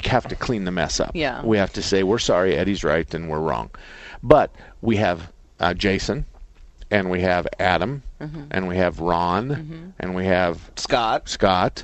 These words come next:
Speaker 3: John.
Speaker 2: John.
Speaker 1: And John. We've got guys that can pull rabbits out of their hats, too.
Speaker 2: Oh, yeah.
Speaker 1: But Eddie's been with us twenty-nine years, and I think he's by far the longest, uh, other than you two. He's, uh,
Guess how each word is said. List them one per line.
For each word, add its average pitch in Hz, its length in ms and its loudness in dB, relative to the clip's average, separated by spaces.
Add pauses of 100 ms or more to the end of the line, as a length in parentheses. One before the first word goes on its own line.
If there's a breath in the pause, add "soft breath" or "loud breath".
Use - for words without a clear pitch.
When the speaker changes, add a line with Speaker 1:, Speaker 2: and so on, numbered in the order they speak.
(140)
Speaker 3:
John. 127 180 2
Speaker 2:
John. 135 300 0
Speaker 1:
And 104 200 0
John. 107 440 2 (260 loud breath)
We've 117 320 2
got 110 240 2
guys 101 340 2
that 104 120 2
can 92 160 -4
pull 101 180 4
rabbits 95 380 2
out 92 160 4
of 87 60 2
their 139 180 6
hats, 82 340 0
too. 113 340 2
Speaker 2:
Oh, 131 180 -4
yeah. 101 220 -12
Speaker 1:
But 85 380 0
Eddie's 135 340 4
been 95 180 0
with 95 160 0
us 82 120 0
twenty-nine 98 540 -2
years, 76 340 -2
and 78 120 -4
I 80 80 -2
think 95 240 -2
he's 98 180 0
by 85 200 2
far 107 360 2
the 85 140 0
longest, 87 720 -2
uh, - 180 0
other 123 200 4
than 95 180 0
you 113 160 0
two. 67 360 -2
He's, 95 340 -4
uh, 76 180 0